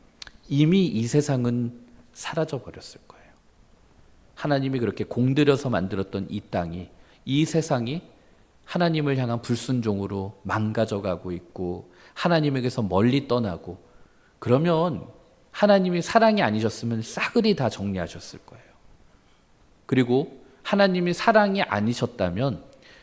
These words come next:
우리를 위해서 하나밖에 없는 아들 독생자 예수 그리스도를 이 땅에 보내주시지도 않았을 거예요.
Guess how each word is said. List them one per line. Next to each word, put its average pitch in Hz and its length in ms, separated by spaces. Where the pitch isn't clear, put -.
우리를 170 500
위해서 131 760
하나밖에 - 580
없는 120 280
아들 98 240
독생자 87 640
예수 131 300
그리스도를 147 440
이 - 160
땅에 101 420
보내주시지도 127 1160
않았을 - 560
거예요. - 280